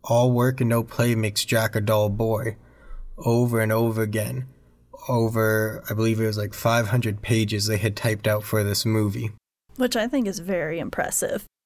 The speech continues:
Speaker 1: And the thing is, typewriters at this time had an auto-typing feature that they could type in a sentence and have it be repeated. But when you look at the pages, there is spelling errors. You can see that somebody missed hit a key. There'll be a period before the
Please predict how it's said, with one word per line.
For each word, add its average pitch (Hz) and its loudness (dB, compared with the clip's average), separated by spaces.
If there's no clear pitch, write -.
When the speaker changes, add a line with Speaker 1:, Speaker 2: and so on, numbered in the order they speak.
Speaker 1:
And 139 0
the 127 -2
thing 170 0
is, 123 0
typewriters 165 0
at 131 0
this 135 0
time 120 -2
had 120 -2
an 113 -2
auto-typing 123 -2
feature 107 -4
that 113 -4
they 113 -2
could 104 -8
type - -2
in 107 -4
a 101 -4
sentence 113 -2
and 110 -2
have 113 -2
it 104 -8
be 104 -4
repeated. 117 -6
But 123 0
when 123 2
you 117 0
look 127 -2
at - -14
the 120 -6
pages, 123 -2
there 120 2
is 113 0
spelling 135 2
errors. 107 -2
You 117 -2
can 113 0
see 131 -2
that 113 -2
somebody 117 0
missed 120 0
hit 120 -2
a 110 -6
key. 131 -2
There'll 113 -2
be 117 -2
a 110 -4
period 123 -2
before 117 -4
the 113 -4